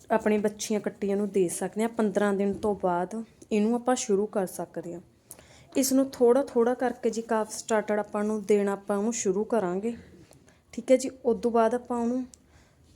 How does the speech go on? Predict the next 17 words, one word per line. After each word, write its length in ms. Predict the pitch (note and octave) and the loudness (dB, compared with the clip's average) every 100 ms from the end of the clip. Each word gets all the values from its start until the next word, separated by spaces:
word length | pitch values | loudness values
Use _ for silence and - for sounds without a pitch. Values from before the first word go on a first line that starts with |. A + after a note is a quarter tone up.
| _ _ - | _ _ -14
ਜਿਉਂ 340 | G#3 - A#3 A3+ | -6 0 2 2
ਜਿਉਂ 200 | A3+ A3+ | 0 0
ਉਹਦਾ 240 | A3+ A#3+ B3+ - - _ - - - - - | 0 0 -2 -4 -14 _ -20 -20 -20 -20 -14
ਵੇਟ 420 | G#3 A#3 A3 G#3+ | 2 8 8 8
ਵਧੂਗਾ, 420 | A3 G#3+ A3 A3 B3 | 2 2 2 2 2
ਠੀਕ 300 | A#3 G#3+ B3 | 0 -2 0
ਹੈ, 100 | A#3+ A#3 - - - - - - - | 0 -6 -18 -20 -14 -12 -12 -12 -2
ਮਹੀਨਿਆਂ 520 | A3+ B3 B3+ A#3 A3 | 4 6 6 4 2
ਦੀ 140 | G#3 G#3+ | 0 0
ਹੋਊਗੀ, 440 | A3 G#3 G3 A#3+ A#3 - - - - - | 0 -2 -2 -4 -6 -20 -20 -20 -20 -2
ਉਵੇਂ 240 | A3+ A3 A3 | 2 4 4
ਉਵੇਂ 240 | A3 G#3+ | 4 2
ਇਹਦੀ 180 | G#3+ B3 B3 - - - - - - _ - | 2 0 -2 -8 -20 -20 -20 -20 -20 _ -6
ਆਪਾਂ 320 | G3+ - G#3+ | -2 0 -2
ਫੀਡ 300 | G#3+ G3 F#3 | -2 -2 0
ਵਧਾਉਂਦੇ 380 | G3 G#3+ G#3+ F#3+ | 2 2 2 0
ਜਾਵਾਂਗੇ। 460 | E3+ D3 D3+ - | -2 -6 -8 -14